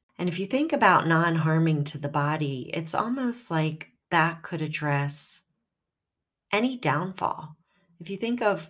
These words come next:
your body as a temple that houses your soul,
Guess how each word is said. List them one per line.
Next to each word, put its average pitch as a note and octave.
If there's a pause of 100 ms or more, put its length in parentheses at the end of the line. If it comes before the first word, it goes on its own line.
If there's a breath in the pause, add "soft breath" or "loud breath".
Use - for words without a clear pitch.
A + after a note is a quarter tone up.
your D#3+
body C#3+ (500 loud breath)
as C#3+
a D#3
temple D#3 (400)
that D#3+
houses D#3
your C#3+
soul, C3